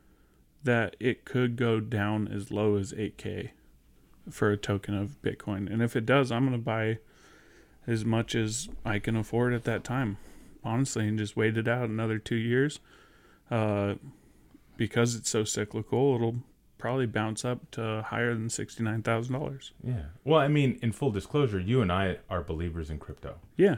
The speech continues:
Speaker 1: for sure.
Speaker 2: You know, we talk a little bit, and we're gonna talk more about utility here in a
Speaker 1: Yeah.
Speaker 2: little bit. But as
Speaker 1: I mean,
Speaker 2: far
Speaker 1: if
Speaker 2: as the
Speaker 1: you're look-,
Speaker 2: market's concerned
Speaker 1: if you're looking for just price action, um, I mean, this happened in two thousand thirteen.
Speaker 2: Yeah.
Speaker 1: After the,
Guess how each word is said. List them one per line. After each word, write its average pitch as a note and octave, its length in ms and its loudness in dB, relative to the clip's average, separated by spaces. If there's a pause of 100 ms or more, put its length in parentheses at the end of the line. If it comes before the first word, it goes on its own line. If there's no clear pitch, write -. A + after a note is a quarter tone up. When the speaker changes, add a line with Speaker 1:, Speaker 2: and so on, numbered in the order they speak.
(100)
Speaker 1:
for A#2+ 160 -2
sure. A2 320 -4
Speaker 2:
You F#2+ 100 -2
know, D#2+ 120 -2
we F2+ 160 0
talk G2 280 2
a F2+ 40 -4
little F2 200 0
bit, F#2 120 2
and D#2+ 80 -2
we're F2 80 -2
gonna F2 100 -2
talk E2 220 -2
more E2 160 0
about D#2 260 0
utility D#2+ 540 -2
here D#2 140 -4
in D2+ 80 0
a - 20 4
Speaker 1:
Yeah. A#2 60 4
Speaker 2:
little F#2+ 140 2
bit. D2 220 -4 (480)
But E2 480 0 (260)
as G#2 120 0
Speaker 1:
I - 20 2
mean, C3+ 80 6
Speaker 2:
far D#3+ 120 8
Speaker 1:
if D#3+ 40 2
Speaker 2:
as C#3+ 60 0
the D#3 60 6
Speaker 1:
you're D#3 80 8
look-, D3 60 6 (100)
Speaker 2:
market's - 260 -4
concerned D2 420 -4
Speaker 1:
if C3+ 140 0
you're E3 100 4
looking E3+ 300 0
for B2+ 160 0
just A#2 260 -6
price C#3+ 320 0
action, G#2+ 560 -2 (760)
um, A2 460 2 (1080)
I A2 100 0
mean, A2+ 200 -2
this B2+ 180 4
happened C3 420 2
in A2 320 0
two B2+ 160 0
thousand C#3 380 0
thirteen. A2 580 0 (280)
Speaker 2:
Yeah. E2 200 -6 (140)
Speaker 1:
After A#2+ 340 -2
the, A#2+ 320 2